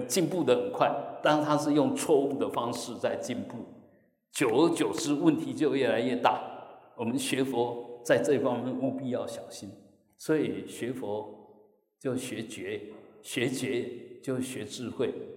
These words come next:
学智慧呢，就对跟不对你很清楚，有抉择慧，这个是学佛最不共的地方。那我们一般在信仰里面，哎，只要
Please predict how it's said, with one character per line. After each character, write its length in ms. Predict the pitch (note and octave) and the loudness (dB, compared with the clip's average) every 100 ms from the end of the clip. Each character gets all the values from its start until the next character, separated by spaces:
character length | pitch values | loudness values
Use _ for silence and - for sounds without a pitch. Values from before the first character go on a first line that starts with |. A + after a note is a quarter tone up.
| - - | -18 -4
学 200 | C3+ B2+ | 0 2
智 240 | C#3+ D#3+ | 2 2
慧 220 | A#2+ C3 | 4 4
呢， 220 | A2+ G#2 - | 2 -2 -2
就 160 | D#3 | -2
对 340 | A2+ - F3 B2 | -2 4 4 6
跟 180 | C3+ B2+ | 0 -2
不 100 | B2+ | -4
对 260 | - B2+ - - - | 2 2 2 -4 -10
你 140 | G2 F#2+ | -12 -12
很 160 | G#2 | -12
清 240 | - A#2+ B2+ | -6 -6 -6
楚， 140 | B2 - - _ _ _ _ _ - | -8 -14 -20 _ _ _ _ _ -8
有 180 | A2 - | -6 -4
抉 180 | A#2+ | -2
择 220 | C3+ C3+ A2+ | 0 2 2
慧， 180 | C#3+ - - - - - - _ _ | 2 2 -4 -10 -14 -18 -20 _ _
这 100 | F#3 | 4
个 80 | D#3+ | 6
是 200 | E3+ E3+ | 4 0
学 200 | - C#3+ | 2 2
佛 220 | C#3 C#3 | 4 2
最 460 | C#3+ D#3+ B2 B2 A2 | 4 2 2 2 0
不 180 | - B2+ | -4 2
共 320 | F#3 - - | 6 6 4
的 120 | - | -2
地 180 | B2+ A#2+ | -4 -2
方。 200 | A#2 G2+ - - - - _ - | 0 -2 -8 -16 -20 -20 _ -2
那 200 | D3+ E3 | 2 2
我 140 | A2+ | 2
们 140 | A2 C#3 | 2 2
一 80 | C#3 | 4
般 200 | C#3+ C#3+ | 4 4
在 140 | C#3+ | 2
信 300 | - E3 A2+ | 2 0 0
仰 100 | E2+ | -2
里 200 | G#2+ - | -8 -8
面， 280 | A#2+ B2 A2 | -4 -4 -2
哎， 160 | C3+ E3 | -2 -2
只 240 | - A2+ | -4 -2
要 240 | B2+ C#3 | 0 2